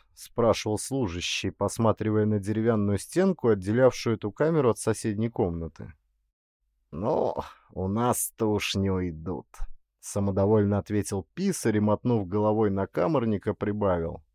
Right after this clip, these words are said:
«Вон у нас какой благодетель для них приспособлен.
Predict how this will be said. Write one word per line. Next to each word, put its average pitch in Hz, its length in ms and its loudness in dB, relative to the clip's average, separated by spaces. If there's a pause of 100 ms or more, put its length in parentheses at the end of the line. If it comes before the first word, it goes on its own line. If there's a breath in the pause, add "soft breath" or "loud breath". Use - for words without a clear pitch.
(280)
«Вон 113 560 2
у 107 80 6
нас 90 300 0
какой 101 420 2
благодетель 101 840 0
для 95 280 0
них 95 300 -4
приспособлен. 90 920 -2